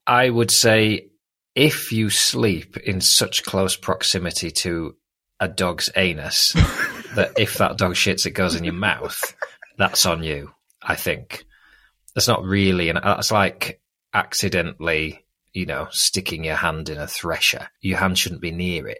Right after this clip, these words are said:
Speaker 1: You shouldn't have a dog's anus close to your gaping, sleeping mouth.
Speaker 2: Yeah, I mean, especially a Chihuahua as well. Like, it's a small
Speaker 1: Yeah,
Speaker 2: dog,
Speaker 1: it's a
Speaker 2: so
Speaker 1: small dog, isn't it? When it says topping and tailing,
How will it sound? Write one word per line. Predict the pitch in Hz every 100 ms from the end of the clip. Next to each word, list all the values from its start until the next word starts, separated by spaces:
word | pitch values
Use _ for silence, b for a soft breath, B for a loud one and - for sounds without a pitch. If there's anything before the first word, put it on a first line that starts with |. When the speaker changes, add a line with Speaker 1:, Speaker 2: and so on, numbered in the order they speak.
| -
Speaker 1:
You | 92
shouldn't | 92 120 104 -
have | 110 90
a |
dog's | 78 87 85 92
anus | 87 76 78 -
close | - - 95 82 - -
to | 87
your | 82 78 78 - _ - 101
gaping, | 98 90 90 - 85 82 85 -
sleeping | - - 87 82 - 80
mouth. | 85 87 67 - - -
Speaker 2:
Yeah, | 120 120 -
I | 123
mean, | 147 147
especially | 143 - 226 262
a |
Chihuahua | 208 - 180 185 175 117 98
as | 113
well. | 139 110
Like, | 98 -
it's | -
a | 123
small | - 170 175 147
Speaker 1:
Yeah, | 139
Speaker 2:
dog, | -
Speaker 1:
it's | -
a |
Speaker 2:
so | - 123
Speaker 1:
small | 180 143
dog, | 160 143
isn't | 151
it? |
When | 123 123
it |
says | 123 127
topping | - 123 110
and | 98 92
tailing, | 113 123 85 -